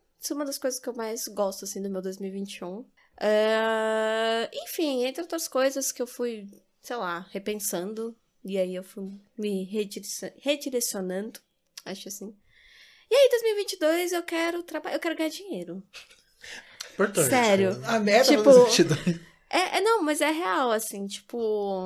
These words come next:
Speaker 1: Tô cansada de correr, correr, correr atrás e não <laughs> chegar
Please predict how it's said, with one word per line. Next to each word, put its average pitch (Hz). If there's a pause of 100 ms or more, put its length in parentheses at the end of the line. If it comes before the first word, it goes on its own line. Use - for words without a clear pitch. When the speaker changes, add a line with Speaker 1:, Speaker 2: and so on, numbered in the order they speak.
(840)
Speaker 1:
Tô -
cansada 277
de 226
correr, 226
correr, 220
correr 214
atrás 208
e 220
não 220
<laughs> -
chegar 254